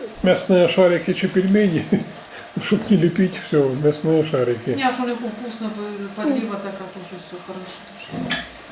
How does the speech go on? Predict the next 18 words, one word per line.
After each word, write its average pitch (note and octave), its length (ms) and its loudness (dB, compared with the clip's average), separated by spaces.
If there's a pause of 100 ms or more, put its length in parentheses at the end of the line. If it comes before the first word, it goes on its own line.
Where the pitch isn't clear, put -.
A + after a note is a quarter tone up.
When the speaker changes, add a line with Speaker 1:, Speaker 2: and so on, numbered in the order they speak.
(160)
Speaker 2:
Щас A#3+ 280 -4
зроблю. A#3 280 2
Speaker 1:
Ну A3 160 8
і - 20 6
якраз C3+ 480 4
по D#3 100 4
два C#3+ 200 6
шарика C#3 400 4
кожному C#3 600 4
вийшло. D3+ 320 -2 (200)
Speaker 2:
Да. C4+ 120 -4 (1040)
На A3+ 120 -2
вечір A3 400 -4 (840)
буде. F#3+ 240 -14 (600)
І B3+ 60 -12
до A3+ 160 -10
этого G3 400 -8
зробимо F#3+ 420 -10